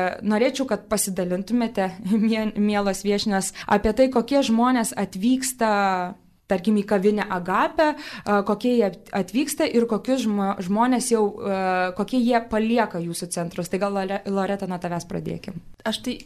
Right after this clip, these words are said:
Speaker 2: turbūt išskirčiau tokias dvi grupes, kurie ateina pas mus. Pirmi, tai žmonės, kurie susiduria su tam tikrais sunkumais gyvenime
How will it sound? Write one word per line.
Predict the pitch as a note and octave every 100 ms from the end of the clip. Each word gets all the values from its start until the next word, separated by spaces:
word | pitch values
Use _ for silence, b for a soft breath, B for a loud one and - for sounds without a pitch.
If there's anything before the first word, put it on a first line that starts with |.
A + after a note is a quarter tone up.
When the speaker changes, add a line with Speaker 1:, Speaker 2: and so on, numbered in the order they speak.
| -
Speaker 2:
turbūt | - G#3 A#3
išskirčiau | - - A#3+ A3+
tokias | A3 G#3+ G#3 F#3+
dvi | F#3+ B3
grupes, | A3 F3+ - F#3 G#3
kurie | G#3 G3+
ateina | F3+ F3+ F#3+ G#3+ G3+
pas | G3 F3+ -
mus. | F3+ A3+ C4 -
Pirmi, | - F3+ F#3 G#3+
tai | G#3+ G3+ F3+
žmonės, | F3+ F#3+ A3 A#3 A3+
kurie | G#3 F#3
susiduria | - - - G3 - G#3+ A3
su | F#3+ -
tam | G3+ G#3
tikrais | G3 G#3 G3+ -
sunkumais | F3 F#3 G3 B3
gyvenime | B3+ C4 B3+ B3+ B3+ B3 A#3+